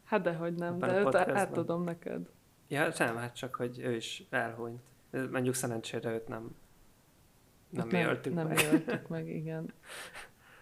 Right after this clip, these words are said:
Speaker 1: Ezért ma-, egy-, egyébként most láttam először a Kifulladásigat.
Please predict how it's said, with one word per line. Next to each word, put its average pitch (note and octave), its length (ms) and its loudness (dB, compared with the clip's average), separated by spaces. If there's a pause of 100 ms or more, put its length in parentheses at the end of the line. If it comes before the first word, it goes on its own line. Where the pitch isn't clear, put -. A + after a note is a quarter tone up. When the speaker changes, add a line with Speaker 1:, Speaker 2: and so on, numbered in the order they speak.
Speaker 1:
Ezért F#3+ 260 6
ma-, A#3 200 4 (220)
egy-, G3+ 320 0
egyébként G#3+ 460 4
most B3 220 4
láttam E3 340 0
először D#3+ 420 0
a D#3+ 80 -2
Kifulladásigat. E3+ 1200 0